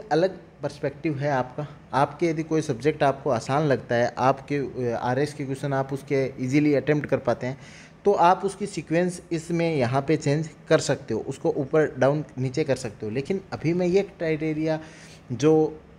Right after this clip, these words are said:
मतलब कि include कर रहा हूँ कि यदि किसी books के अंदर जो भी content दिया हुआ है, वहाँ से यदि direct question आते हैं, तो मैं उनको easy की category में रख रहा हूँ। तो उस category के अंदर जो geography है,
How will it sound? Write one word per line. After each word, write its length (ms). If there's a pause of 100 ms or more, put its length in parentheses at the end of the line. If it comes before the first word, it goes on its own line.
मतलब 320
कि 100
include 500
कर 140
रहा 120
हूँ 160 (520)
कि 200 (340)
यदि 300
किसी 260
books 400
के 120
अंदर 280
जो 160
भी 100
content 480
दिया 200
हुआ 160
है, 80
वहाँ 300
से 160
यदि 140
direct 420
question 300
आते 220
हैं, 200
तो 120
मैं 140
उनको 440
easy 220
की 120
category 480
में 120
रख 200
रहा 100
हूँ। 80 (520)
तो 180
उस 180
category 500
के 120
अंदर 360 (260)
जो 220
geography 600
है, 380